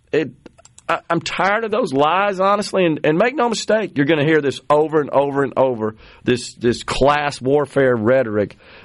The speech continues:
on the, um, on the campaign trail. And, uh, of course, he always blasts "trickle-down economics of my predecessor."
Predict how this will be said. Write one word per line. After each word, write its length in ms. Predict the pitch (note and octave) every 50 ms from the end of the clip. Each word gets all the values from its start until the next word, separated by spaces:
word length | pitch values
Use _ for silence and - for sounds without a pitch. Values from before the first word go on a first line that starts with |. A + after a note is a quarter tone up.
| - _ -
on 280 | B2 C3 C3+ C3+ C3 B2
the, 260 | B2 A#2 A#2 A2+ A2+
um, 320 | A2 A2 A2 G#2+ G#2+ G#2 - _ _ - _ _ _ -
on 140 | C3 B2+ B2+
the 60 | B2
campaign 540 | - - C3+ B2+ B2+ B2 B2+ C3+ C3 B2+ B2
trail. 600 | - - C#3 C3+ C3 B2 A#2 A2+ A2+ A2 A2 - _ _ - - - - - _ _ -
And, 540 | - A#2 A#2 A#2 A#2 A#2 A#2 A2+ A2+ A2 A2
uh, 160 | A#2 A2+ A2+
of 80 | A2 -
course, 280 | - D3+ D3+ C#3+ -
he 140 | - D3+ D#3+
always 560 | D#3+ E3+ E3+ E3+ E3+ E3+ E3+ E3 E3 D#3+ C#3
blasts 600 | A2+ F#2+ F#2 B2 B2+ C3+ C#3 C#3 C3+ C3+ C3 - - -
"trickle-down 920 | - - A#3+ A#3+ - - F#3 D#3 C3+ C3+ G3+ G3 F#3 F3+ F3 F3 E3+ E3
economics 720 | F3 E3 C#3+ E3+ D3+ D3 D#3 E3 E3+ D#3+ D3+ D3 C3+ - -
of 140 | D3 C#3+ C#3
my 160 | D3 C#3+ C3+
predecessor." 920 | - - - D#3+ D#3+ D#3 C#3+ B2+ - - C3 B2+ B2 A#2+ - A#2+ A#2+